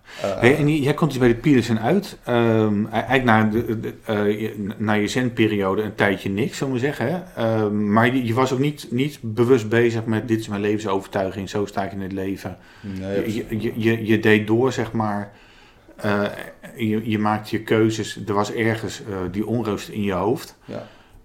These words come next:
Speaker 2: En nou, die deugdethiek, die gaf een beetje een gevoel van, "Nou, misschien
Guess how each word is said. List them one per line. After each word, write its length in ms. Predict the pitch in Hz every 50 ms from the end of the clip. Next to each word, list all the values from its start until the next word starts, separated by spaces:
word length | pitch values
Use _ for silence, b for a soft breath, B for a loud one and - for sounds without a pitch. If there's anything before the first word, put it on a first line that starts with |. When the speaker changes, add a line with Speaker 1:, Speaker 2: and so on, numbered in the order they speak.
| - -
Speaker 2:
En 320 | - - 107 107 107 113 107
nou, 280 | 110 110 98 90 87 87
die 200 | 101 101 98 95
deugdethiek, 720 | - 113 127 131 - - - 113 - - - 107 87 - - - - -
die 240 | 113 104 123 131
gaf 260 | 120 - 110 98 - -
een 80 | 98
beetje 320 | 90 95 95 95 90 - 98
een 240 | 95 92 90 87
gevoel 320 | - - 92 101 101 101 98
van, 140 | - 101 104
"Nou, 160 | 101 95 92
misschien 520 | 87 - - - 135 110 90 87 - b